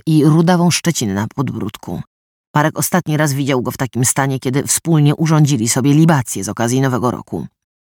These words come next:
Jeszcze nigdy jednak nie zdarzyło się, by schludny Sebastian wyglądał tak na trzeźwo. I to na dodatek w pracy.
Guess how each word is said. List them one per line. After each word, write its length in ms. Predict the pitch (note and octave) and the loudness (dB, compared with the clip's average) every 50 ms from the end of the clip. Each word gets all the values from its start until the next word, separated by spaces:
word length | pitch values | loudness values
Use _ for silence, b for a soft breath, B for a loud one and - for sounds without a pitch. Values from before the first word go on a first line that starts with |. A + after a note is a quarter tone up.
| _ _ | _ _
Jeszcze 240 | - E3+ - - F3+ | 2 2 4 4 6
nigdy 360 | F3 F3+ G#3 A#3 F3+ F3 C#3 | 6 8 8 6 6 4 2
jednak 320 | A2+ G#2+ C3 C3 C#3+ D3+ - - _ - | 2 2 2 2 0 -2 -4 -4 _ 2
nie 180 | D#3 D#3 D3+ | 4 4 4
zdarzyło 420 | C#3+ D3+ D#3 D3+ D3+ F3 E3 G2+ G#2+ | 4 2 0 0 0 0 -2 -2 -4
się, 160 | - - G2 | -4 -4 -2
by 140 | A2 C3+ B2 - | 0 -2 -2 -2
schludny 560 | - - - - - D#3+ D#3+ D#3 B2+ C3+ B2+ | -4 -4 -2 2 4 4 4 4 2 0 0
Sebastian 540 | A#2+ - A2 G#2 B2 C#3 - - D3+ C#3 C#3 B B B B B B _ - | 0 0 0 0 0 0 0 -2 -2 -2 -2 B B B B B B _ 0
wyglądał 480 | D#3+ C#3+ D#3 D3 C#3 C3+ B2+ B2+ A2 - - | 2 2 4 2 2 2 0 0 -2 -4 -2
tak 320 | - D#3 - - - - - | -2 -2 -2 -2 -6 -12 -6
na 120 | B2 B2 A#2 | -4 -2 -2
trzeźwo. 520 | - - - E2 G#2+ A2 - D2+ D2 - - _ _ _ _ _ _ _ _ _ _ - | -2 -2 -2 -4 -6 -6 -8 -8 -10 -10 -12 _ _ _ _ _ _ _ _ _ _ 0
I 80 | F#3+ | 2
to 100 | - G3 | 2 2
na 120 | C#3 G2+ G2+ | 0 0 -2
dodatek 380 | G2 F#2 A#2 A#2 - D3 - | -2 -2 -2 -2 -2 -4 -6
w 80 | - - | -4 0
pracy. 480 | - F3+ A#2+ G#2 - - - D#2+ C#2 | 0 0 0 0 -4 -6 -6 -6 -10